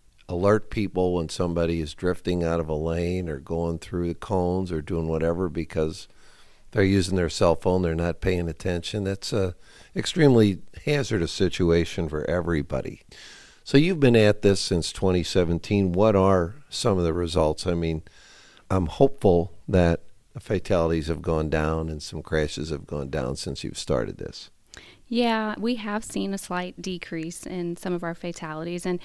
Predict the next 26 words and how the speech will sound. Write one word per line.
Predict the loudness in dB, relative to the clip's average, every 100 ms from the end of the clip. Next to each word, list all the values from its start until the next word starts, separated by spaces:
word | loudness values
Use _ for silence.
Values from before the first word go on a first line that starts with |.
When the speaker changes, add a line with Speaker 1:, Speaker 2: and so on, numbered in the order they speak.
| -12 -12 -2
Speaker 2:
and, | 2
you |
know, | 4
we're | 4 2
very | 2 0
hopeful. | 0 -2 -4 -4 -2 -4 -6
You | -4
know, | -2
we, | -2 -6 -4
we | -4
feel | -2 0
like | 0 -2
our | -4
safety | -2 -4 -4
pleas | -6 -4 -4 -4
are | -4
being | -2 -2
heard. | -2 -2 0 0
We | -2 -4
have | -2
more | 0 0
than | 2 0 -2 -10 -20 -10
twelve | 2 2 4
thousand | 2 0 0 0 0
individuals | -2 -2 -4 -4 -4 -4 -4
and | -2 -2 -2